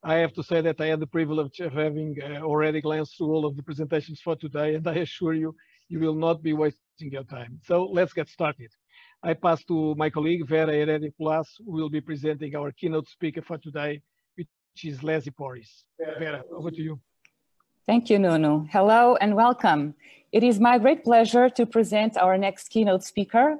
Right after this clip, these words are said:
Speaker 2: Leslie Porres, who is based in the, in the U S and is joining us from Kansas City, Missouri. Leslie is the manager of sector strategy at water dot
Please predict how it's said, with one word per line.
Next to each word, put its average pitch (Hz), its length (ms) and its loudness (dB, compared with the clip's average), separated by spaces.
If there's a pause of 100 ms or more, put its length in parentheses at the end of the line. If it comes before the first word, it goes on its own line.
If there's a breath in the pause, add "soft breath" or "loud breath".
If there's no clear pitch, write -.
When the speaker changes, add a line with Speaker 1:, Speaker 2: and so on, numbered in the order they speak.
Speaker 2:
Leslie 190 320 2
Porres, 170 520 0
who - 180 -6
is 175 140 -4
based 180 260 2
in 185 100 0
the, 170 300 0
in 170 100 -4
the 165 100 0
U 147 220 -2
S 165 360 -2
and 185 120 -4
is 190 120 -4
joining 190 400 0
us 190 160 -4
from 175 160 -6
Kansas 180 480 -8
City, 190 340 -2 (240)
Missouri. 156 560 0 (1040 loud breath)
Leslie 262 420 4
is 233 80 4
the 208 80 0
manager 220 540 2
of 202 200 2 (200)
sector 196 400 -4
strategy 196 560 0
at 165 160 -4
water 185 300 0
dot 165 180 -4